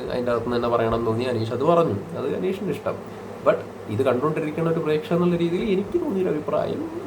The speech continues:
ആ, എനിക്ക് തോന്നിയൊരു കാര്യം ഞാൻ, ആ, പറഞ്ഞു എന്ന് മാത്രം. That's it. ആ, പിന്നെ ഞാനൊരു കാര്യം പറയട്ടെ. വളരെ പ്ര-, വളരെ പ്രാക്ടിക്കലായിട്ട്, ഹെൽത്തി ആയിട്ട്, മെച്വേർഡ് വേയിൽ ഞാൻ പറയുകയാണ്. നമ്മൾ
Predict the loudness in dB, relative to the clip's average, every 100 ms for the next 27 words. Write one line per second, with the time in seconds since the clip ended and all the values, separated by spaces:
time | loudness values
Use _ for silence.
0 | -8 -6 -2 -2 0 4 4 4 0 0
1 | 0 0 0 0 -2 -6 -6 -2 -2 -4
2 | -4 2 4 4 0 -4 -8 -14 -6 -2
3 | 0 0 -2 -4 -8 -6 -8 -4 -4 -4
4 | -8 -10 -12 -12 -12 -12 -10 -10 -12 -2
5 | 2 4 6 4 2 -2 -4 -8 -12 -14
6 | -16 -16 -8 -4 0 2 2 2 0 2
7 | 4 4 4 0 0 0 -2 -6 -8 -10
8 | -14 -14 -14 -14 -14 -14 -14 -12 -12 -12
9 | -8 -2 2 2 4 2 4 4 6 4
10 | 0 -8 -4 -2 0 0 0 2 2 2
11 | 4 4 4 2 0 -2 -6 -4 -6 -2
12 | 2 4 4 4 4 2 0 0 0 2
13 | 2 0 -4 -8 -12 -12 -12 -12 -10 -8
14 | -4 -2 -2 -2 2 2 4 6